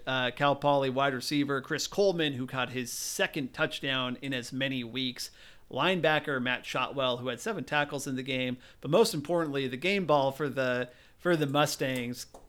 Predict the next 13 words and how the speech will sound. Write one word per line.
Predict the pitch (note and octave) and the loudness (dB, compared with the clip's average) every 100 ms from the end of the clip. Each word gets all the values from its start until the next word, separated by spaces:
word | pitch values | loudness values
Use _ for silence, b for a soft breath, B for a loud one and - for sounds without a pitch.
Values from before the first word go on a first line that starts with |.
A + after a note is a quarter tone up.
| - - | -8 -2
uh, | C#3 C3 | 0 0
goes | B2+ D3+ D3 | 0 2 2
to | D3 | 0
punters | C3+ D#3 D#3 D3+ C#3+ C3 | -2 0 0 0 0 -2
Chris | - - F3 G3 - b b b b D3 | -8 -4 0 0 -2 b b b b 0
Bartolick | E3 G3 G3+ G#3 G#3 - - | 6 6 6 2 0 -4 -2
and | C#3 C3+ B2+ | 0 0 0
Michael | A#2+ D3+ E3+ E3 | 2 2 4 2
Roth, | C3 C#3+ C#3+ A#2+ - | 2 2 4 2 0
who | C#3 | -4
saw | - - D#3+ G3 | -2 2 4 4
the | E3+ | 0
field | F3 E3 D#3 D#3 D3+ | 0 2 4 2 -2